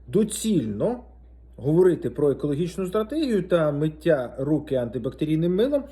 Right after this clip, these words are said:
якщо насправді ми будемо з вами уважно споглядати за тим, що відбувається в Макдональдсі, і з'ясуємо, що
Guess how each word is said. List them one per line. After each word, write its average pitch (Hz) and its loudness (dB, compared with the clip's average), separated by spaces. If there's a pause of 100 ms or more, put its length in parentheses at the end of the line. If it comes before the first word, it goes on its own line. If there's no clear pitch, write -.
(260)
якщо 147 0
насправді 151 0
ми 135 0
будемо 120 -2
з 107 -8
вами 120 -2
уважно 131 -2
споглядати 123 -4
за 107 -4
тим, 110 -8
що 117 -10
відбувається 113 -6 (320)
в - -6
Макдональдсі, 214 -2
і 180 0
з'ясуємо, 196 0
що 180 0